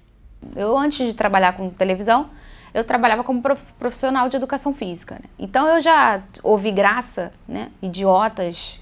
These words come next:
de, não é nem de chefia, não, de, de pessoas que trabalham no meu ambiente de trabalho.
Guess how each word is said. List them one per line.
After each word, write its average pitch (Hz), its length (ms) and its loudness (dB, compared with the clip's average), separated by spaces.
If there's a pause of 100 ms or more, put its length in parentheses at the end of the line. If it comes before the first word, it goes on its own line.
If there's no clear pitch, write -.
(120)
de, 170 480 -8 (560)
não 208 640 -4
é 339 120 0
nem 494 180 -2
de - 40 -8
chefia, 311 440 2
não, 247 220 2
de, 185 200 -2
de 175 140 -6
pessoas 277 560 6
que - 80 -12
trabalham 185 360 4
no 185 100 0
meu 190 160 4
ambiente 190 340 0
de 185 100 -10
trabalho. 240 560 2